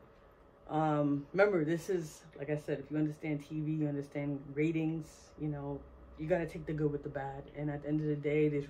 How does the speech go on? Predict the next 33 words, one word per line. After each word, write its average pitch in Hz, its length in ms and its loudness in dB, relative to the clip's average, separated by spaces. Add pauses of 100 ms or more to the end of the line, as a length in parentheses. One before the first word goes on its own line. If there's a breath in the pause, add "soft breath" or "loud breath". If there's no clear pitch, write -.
really 156 240 2
no 151 180 4
such 147 240 -4 (160)
thing 151 380 4
as, - 40 -10 (960 loud breath)
you 160 120 0
know, 139 240 2 (1080)
bad 160 460 0
unless 160 380 2
it's 151 160 -2
just - 420 -4 (800)
well, 143 180 -2 (120)
I'm 151 60 2
not 135 140 0
gonna - 140 -12
say - 140 -12
that - 240 -16
'cause - 240 -12 (100)
there 156 160 2
is 147 160 6
cancel - 300 -14
culture, - 360 -16
but 190 180 4 (100)
you 226 180 0
understand 190 440 0
where 135 100 -4
I'm 123 140 -10
saying. 139 440 -10
It, 151 100 -6 (1600)
if 147 140 -2
he's 220 180 -2
still 185 240 4
on, 175 400 -2